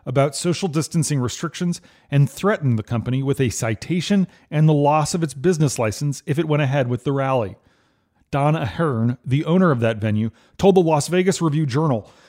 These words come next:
that the state already fined him nearly eleven thousand dollars last month for failing to follow its covid policies after he held a Trump campaign event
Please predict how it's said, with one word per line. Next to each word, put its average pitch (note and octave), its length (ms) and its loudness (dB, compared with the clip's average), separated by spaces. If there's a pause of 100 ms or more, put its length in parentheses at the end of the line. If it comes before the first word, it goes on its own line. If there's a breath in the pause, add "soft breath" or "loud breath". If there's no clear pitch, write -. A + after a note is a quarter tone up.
(140 soft breath)
that C#3+ 160 0
the D3 80 0
state G3 480 0
already E3 340 2
fined E3 440 0
him B2 140 2
nearly D3+ 320 2
eleven D#3 480 4
thousand D3 460 2
dollars C3 580 0
last C#3 380 -4
month G2+ 260 -4 (240 soft breath)
for C#3 140 -6
failing F3+ 460 0
to F3+ 60 4
follow C3 420 2
its - 160 -2
covid D#3 580 0
policies C3 720 -2 (240 soft breath)
after B2 260 -8
he D#3 180 0
held D#3+ 180 4
a D3+ 100 2
Trump E3 300 -2
campaign D3+ 440 0
event G3+ 300 0